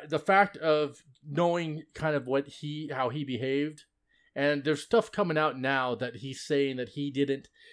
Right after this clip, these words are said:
that he, it was all a sham, and that it, but the thing is, he's known for being a wild card, and so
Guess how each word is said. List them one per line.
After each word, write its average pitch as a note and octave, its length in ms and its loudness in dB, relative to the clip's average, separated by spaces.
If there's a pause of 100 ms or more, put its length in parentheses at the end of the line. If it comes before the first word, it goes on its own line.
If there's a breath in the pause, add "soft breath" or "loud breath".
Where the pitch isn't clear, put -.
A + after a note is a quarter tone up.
(180 soft breath)
that A2+ 100 0
he, C#3+ 300 -2
it D3 100 0
was B2 180 -2
all B2+ 400 4
a - 60 -6
sham, B2+ 480 -2
and A#2 100 -4
that A#2+ 100 0
it, B2+ 180 -4
but C3 120 -8
the D#3 80 -8
thing F3 200 -2
is, D3+ 140 -2
he's C#3+ 200 -4
known F3 320 2
for D3 140 -4
being C3 240 -2
a A#2 40 2
wild A2+ 340 -2
card, G#2+ 400 -6 (460 soft breath)
and B2+ 160 -4
so C3+ 460 2